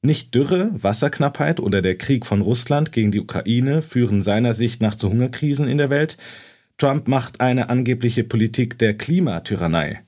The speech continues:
dafür verantwortlich. Der einst mächtigste Mann der Welt leugnet nicht nur bis heute seine Niederlage bei den Präsidentschaftswahlen zwanzig zwanzig, er leugnet auch den menschengemachten Klimawandel.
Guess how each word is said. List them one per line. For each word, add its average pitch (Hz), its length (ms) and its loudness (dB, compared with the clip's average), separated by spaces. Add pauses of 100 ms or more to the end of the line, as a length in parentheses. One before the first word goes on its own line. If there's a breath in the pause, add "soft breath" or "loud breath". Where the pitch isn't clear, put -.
(100)
dafür 85 280 -2
verantwortlich. - 720 -6 (600)
Der 113 100 2
einst 147 300 0
mächtigste 135 460 0
Mann 110 240 2
der 98 120 2
Welt 107 300 0
leugnet 117 420 0
nicht 135 280 0
nur 120 120 2
bis 107 200 -4
heute 104 260 2
seine 87 260 2
Niederlage 127 600 2
bei 92 140 0
den 80 160 -2
Präsidentschaftswahlen 117 1040 -2
zwanzig 85 380 -4
zwanzig, 107 540 0 (420 loud breath)
er 151 120 0
leugnet 143 400 0
auch 107 260 0
den 104 180 2
menschengemachten 90 800 0
Klimawandel. 78 640 -2